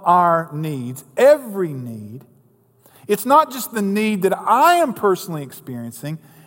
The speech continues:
it is the need that I have to su-, to support something else. Now, I'm not gonna give you a litany of stories today, but I can promise you, even this week,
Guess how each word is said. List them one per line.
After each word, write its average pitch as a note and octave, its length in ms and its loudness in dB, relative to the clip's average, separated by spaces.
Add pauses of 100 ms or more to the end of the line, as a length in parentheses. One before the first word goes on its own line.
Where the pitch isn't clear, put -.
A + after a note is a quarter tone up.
it B3+ 160 -2
is A3+ 140 -2
the G3 120 4
need A#3 640 -2
that G#3 180 2
I A3 320 6
have F3 540 2
to F#3+ 120 -6
su-, F#3 220 -10
to F3+ 240 -8
support E3+ 580 -6
something E3 440 -8
else. - 420 -12 (1200)
Now, D3+ 60 -4
I'm F3 60 -2
not A3 160 0
gonna F#3+ 140 -2
give F3+ 200 -4
you F3+ 120 2
a D#3+ 80 -2
litany F3 340 -2
of E3+ 100 -8
stories E3 500 -4
today, A2 360 -14 (720)
but C3+ 120 -2
I E3 100 2
can F3+ 160 -8
promise F3 480 -4
you, G2+ 80 -18 (160)
even E3+ 240 -8
this D3+ 240 -12
week, D3 420 -12